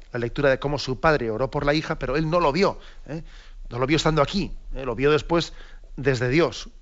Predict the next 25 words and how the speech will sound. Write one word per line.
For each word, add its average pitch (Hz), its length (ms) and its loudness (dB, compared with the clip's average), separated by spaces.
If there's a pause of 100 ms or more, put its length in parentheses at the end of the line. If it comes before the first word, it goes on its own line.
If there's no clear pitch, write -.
completada, 135 760 2 (580)
completada 135 420 0
el 143 100 4
cumplimiento 143 640 0
de 147 60 4
esa 147 200 0
petición 147 480 0
que 131 80 -2
había 135 160 2
dirigido 135 400 -2
a - 20 2
Dios 147 160 0
por 143 140 -2
la 135 100 2
conversión 123 460 -2
de 120 80 -2
la 110 100 0
hija. - 280 -8 (2500)
Bueno, 120 140 -4
damos 135 240 2
gloria 135 260 4
a - 20 -2
Dios 127 160 0
por 135 160 2
ello 160 260 2